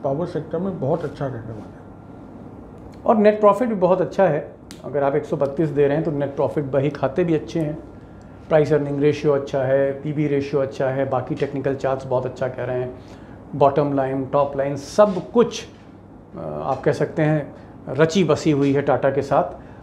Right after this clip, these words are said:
Speaker 2: और फिर Tata का नाम ही इतना बड़ा है, अ, हिंदुस्तान में कि, अ, मुझे नहीं लगता कि कभी किसी को Tata के शेयर धोखा दे गए हों।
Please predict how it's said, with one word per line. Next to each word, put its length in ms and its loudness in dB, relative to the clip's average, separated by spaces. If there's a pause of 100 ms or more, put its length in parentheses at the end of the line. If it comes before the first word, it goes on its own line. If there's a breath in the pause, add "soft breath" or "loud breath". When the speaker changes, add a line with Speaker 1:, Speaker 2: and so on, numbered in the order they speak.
(180 loud breath)
Speaker 2:
और 60 -6
फिर 160 -4
Tata 280 4
का 120 0
नाम 340 2
ही 180 -2
इतना 260 2
बड़ा 360 4
है, 180 0
अ, 800 -10
हिंदुस्तान 480 -2
में 200 -4
कि, 200 -6 (480 loud breath)
अ, 100 -10
मुझे 280 2
नहीं 80 4
लगता 280 0
कि 60 0
कभी 320 -2 (140)
किसी 220 -8
को 260 -4 (640 loud breath)
Tata 260 2
के 120 -2
शेयर 200 -4
धोखा 260 -4
दे 160 -2
गए 140 -2
हों। 120 -4